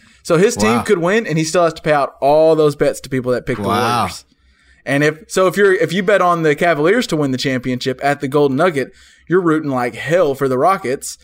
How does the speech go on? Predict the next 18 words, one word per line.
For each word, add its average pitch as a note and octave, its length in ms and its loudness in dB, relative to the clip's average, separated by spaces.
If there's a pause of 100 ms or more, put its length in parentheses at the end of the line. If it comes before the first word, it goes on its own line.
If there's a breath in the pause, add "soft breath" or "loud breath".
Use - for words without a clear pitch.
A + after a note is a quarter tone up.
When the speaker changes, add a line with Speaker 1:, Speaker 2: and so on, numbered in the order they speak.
(360 soft breath)
Speaker 1:
'cause C3+ 160 -2
if C#3 120 -4
the C3 100 -6
Cavs C#3+ 360 0
or C3 100 0
Celtics D#3+ 460 -2
get - 180 -2
to C#3+ 100 -4
the A#2+ 100 -6
finals C#3 540 -2 (280)
and C3 120 -6
they C3+ 80 -2
play C3+ 160 0
the B2 60 0
Rockets, C3+ 420 -2
you C3 200 -2
already C3 200 2
won C#3 300 -4